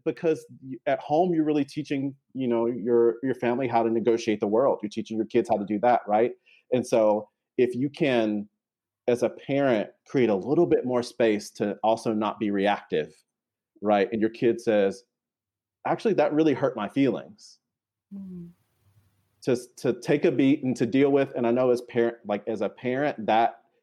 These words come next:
Speaker 1: means a lot of different things for you, right? So a lot comes up for you emotionally. Just take a moment to pause and let the first thing that comes out of your mouth be, "I, you know what? I'm sorry, that was not my intention."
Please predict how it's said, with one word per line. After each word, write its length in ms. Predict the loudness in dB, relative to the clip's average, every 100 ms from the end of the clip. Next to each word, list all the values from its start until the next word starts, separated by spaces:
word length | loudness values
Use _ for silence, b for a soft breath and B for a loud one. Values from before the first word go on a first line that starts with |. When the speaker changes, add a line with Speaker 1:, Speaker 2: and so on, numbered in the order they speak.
| _ _
Speaker 1:
means 300 | 0 2 2
a 40 | 2
lot 220 | 2 2
of 80 | 0
different 300 | 0 -2 -2
things 260 | -2 -2
for 100 | 0
you, 240 | 0 2 2
right? 420 | 4 4 4 2 B B B
So 160 | -2 0
a 20 |
lot 260 | 4 2 0
comes 200 | -4 0
up 140 | -2
for 80 | -2
you 180 | -2 -2
emotionally. 680 | -2 -4 -6 -8 -6 -6 -8 _ _
Just 240 | -10 -10 -4
take 200 | -4 -4
a 80 | -4
moment 380 | 0 0 -2
to 100 | -2
pause 720 | -6 0 4 4 4 2 -2 -14 _ _ _ -6
and 300 | -2 -2 -4
let 400 | -4 0 0 0
the 100 | -4 -4 -2
first 280 | -2 -2 -4
thing 140 | -4
that 100 | -4
comes 240 | -4 -4 0
out 160 | 2
of 100 | 2
your 120 | 0 -2
mouth 280 | -2 -4 -4
be, 400 | -2 0 0 -4 _ _ _ _ _ _ _ _ -2
"I, 180 | 0 0 -2
you 120 | -2 0
know 140 | 2
what? 400 | 4 4 2 -2
I'm 120 | -10 -10
sorry, 460 | -2 2 4 4
that 220 | 2 -2
was 180 | -4 -12
not 240 | -8 -8 -6
my 140 | -8
intention." 600 | -10 -12 -14 -16 -20 -20